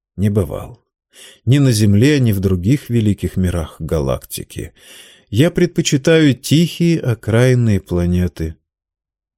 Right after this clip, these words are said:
Боюсь, я не смогу рассказать тебе ничего интересного». «О», в голосе Пита послышалось разочарование. Дядя Гуннар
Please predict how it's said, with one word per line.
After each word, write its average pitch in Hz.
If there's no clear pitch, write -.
Боюсь, 117
я 110
не 107
смогу 110
рассказать 101
тебе 92
ничего 90
интересного». 64
«О», 147
в 113
голосе 123
Пита 120
послышалось 107
разочарование. 90
Дядя 127
Гуннар 110